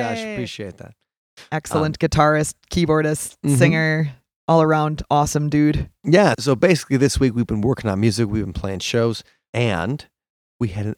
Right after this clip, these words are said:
Speaker 1: awesome conversation for the episode this week.
Speaker 2: Yes, we sure did. Oh, one of my favorites.
Speaker 1: Yeah, and I,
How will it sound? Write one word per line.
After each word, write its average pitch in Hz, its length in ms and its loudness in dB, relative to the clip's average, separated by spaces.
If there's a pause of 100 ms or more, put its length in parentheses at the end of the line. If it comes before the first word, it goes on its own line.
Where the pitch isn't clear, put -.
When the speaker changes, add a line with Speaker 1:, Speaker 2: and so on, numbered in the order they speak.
(100)
Speaker 1:
awesome 131 400 0
conversation - 760 -6 (400)
for - 100 -8
the - 180 -12
episode - 420 -6
this - 200 -16
week. - 160 -18
Speaker 2:
Yes, 117 260 -4
we 117 120 -2
sure 131 300 -2
did. 113 320 -4
Oh, 127 140 2
one 135 160 2
of 151 40 2
my 135 100 0
favorites. 120 580 -6
Speaker 1:
Yeah, 196 300 2
and 147 100 0
I, - 180 -12